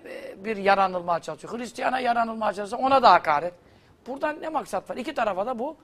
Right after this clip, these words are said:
e, kimseye bir faydası olmayan, herkesi rahatsız edecek bir durumdur. Bunların Yapılmaması lazım böyle şeyleri. Ya bunu dikkat etmesi lazım. Biraz şeklini değiştir ya, biraz ortadan yap. Şeyi haça benzetme yani. Bu, bu kadar basit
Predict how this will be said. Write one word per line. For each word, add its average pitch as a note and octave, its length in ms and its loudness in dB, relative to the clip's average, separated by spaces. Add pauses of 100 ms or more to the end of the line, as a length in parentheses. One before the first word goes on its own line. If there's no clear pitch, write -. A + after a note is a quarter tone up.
(600)
e, G3+ 140 -8
kimseye A#3+ 440 -4
bir B3+ 60 -6
faydası A3+ 460 2
olmayan, G#3+ 480 -2 (380)
herkesi A3 720 -4
rahatsız A3+ 420 8
edecek D3 360 -10 (100)
bir F4 140 -10
durumdur. G3 440 -6
Bunların B3 380 -6 (360)
Yapılmaması D4 600 4
lazım E3+ 280 -4
böyle F#3 180 -10
şeyleri. D#3+ 320 -14 (320)
Ya D#4+ 140 -4
bunu F#4+ 200 -4
dikkat G4+ 260 0
etmesi B3+ 380 -4
lazım. A#3 260 -2
Biraz F4+ 220 2
şeklini D#4 480 -2 (380)
değiştir F#4+ 400 -2
ya, D4+ 200 0
biraz E4 180 2
ortadan D#4+ 440 6
yap. B3 240 2 (1120)
Şeyi B3+ 440 -6
haça C#4+ 320 -2
benzetme G4+ 480 -2
yani. G#3 300 0
Bu, C#4+ 120 -14
bu C4+ 60 -8
kadar B3 340 -6
basit A#3+ 220 -2